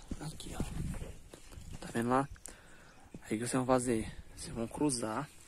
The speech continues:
aqui na parte de cima, ok? Aí como é que vai funcionar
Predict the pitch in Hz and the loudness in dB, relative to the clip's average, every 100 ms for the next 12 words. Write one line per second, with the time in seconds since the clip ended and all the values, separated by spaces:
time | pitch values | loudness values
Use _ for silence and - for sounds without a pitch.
0 | - - - - - - - - - - | -16 -16 -18 -10 -6 -6 -6 -10 -4 -2
1 | - - - 120 120 123 120 139 160 - | -2 -6 0 2 4 4 4 4 6 6
2 | 127 123 107 - - - - - - - | 4 2 0 -6 -12 -16 -18 -18 -16 -16
3 | - - 131 151 - - - - - - | -10 4 6 6 0 -18 0 8 8 8
4 | - - - 147 139 139 139 139 135 - | 4 2 -2 0 2 2 4 4 2 -4
5 | - 131 127 120 | -6 -2 0 0